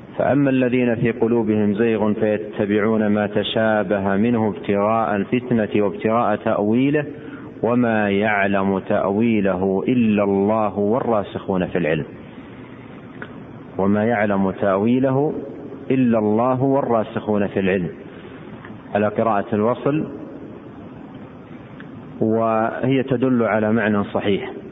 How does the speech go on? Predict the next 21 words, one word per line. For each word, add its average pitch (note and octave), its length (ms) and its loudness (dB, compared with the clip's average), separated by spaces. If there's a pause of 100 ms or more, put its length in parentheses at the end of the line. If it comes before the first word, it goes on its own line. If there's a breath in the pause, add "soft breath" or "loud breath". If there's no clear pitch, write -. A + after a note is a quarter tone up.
(1040 loud breath)
لأن A#2 380 2
التأويل A#2+ 760 0
قد A2+ 140 2
يراد A#2 320 2
به A#2+ 500 2 (680)
التفسير G#2+ 760 -2 (180)
وبيان A2 480 2
المعنى، F#2+ 460 2 (1040)
فهذا C3 220 2
يعلمه B2 720 2
الراسخون A2+ 680 0
في F#2 120 -2
العلم. F#2+ 340 0 (460)
ولهذا A2 380 2
جاء A2+ 200 0
عن G#2+ 220 0
ابن G2+ 160 2
عباس G2 500 0
رضي G2 280 0
الله G2+ 320 2
عنه، C3+ 280 2